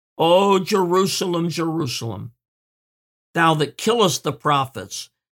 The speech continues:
and stonest them which are sent to thee, how often would I have gathered thy children together,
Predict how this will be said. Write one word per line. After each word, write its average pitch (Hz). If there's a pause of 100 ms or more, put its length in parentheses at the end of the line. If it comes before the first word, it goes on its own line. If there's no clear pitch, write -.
(120)
and 147
stonest 233
them 143
which 139
are 131
sent 170
to 120
thee, 110 (420)
how 151
often 202
would 147
I 139
have 127
gathered 180
thy 139
children 156
together, 151